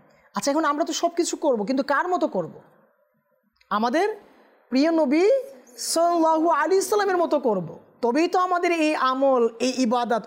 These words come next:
উত্তম হবে, না? তো আমাদের প্রিয় নবী সাল্লাল্লাহু আলাইহি সাল্লাম কীভাবে কোরবানি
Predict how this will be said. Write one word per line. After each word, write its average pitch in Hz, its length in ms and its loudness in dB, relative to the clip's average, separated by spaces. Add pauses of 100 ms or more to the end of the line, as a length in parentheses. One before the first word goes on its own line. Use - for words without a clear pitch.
উত্তম 220 320 -4
হবে, 190 220 -2
না? 370 80 0 (880)
তো 226 40 -2 (100)
আমাদের 262 240 0
প্রিয় 339 160 2
নবী 339 100 2
সাল্লাল্লাহু 339 220 0
আলাইহি 311 100 -2
সাল্লাম 330 160 -4
কীভাবে 320 320 0
কোরবানি 277 300 0